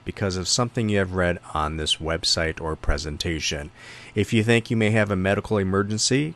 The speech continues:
call your doctor, go to the emergency department, or call nine one one immediately.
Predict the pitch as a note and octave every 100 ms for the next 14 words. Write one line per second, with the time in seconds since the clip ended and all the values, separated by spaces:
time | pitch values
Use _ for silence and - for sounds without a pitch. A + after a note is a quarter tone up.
0 | - - B2+ B2+ A#2 A#2 A2 G#2 A#2 D3
1 | D#3 F3 - G2+ A#2+ C#3+ - C3+ A#2 A2
2 | G#2+ A2+ G#2 G2+ G#2+ G2 G#2 - F2+ -
3 | F#2 F2 F2 E2 E2+ E2+ D#2+ D#2+ D#2 D#2
4 | D#2 D#2 D2+ D2+ C#2+ C#2+ C2 C#2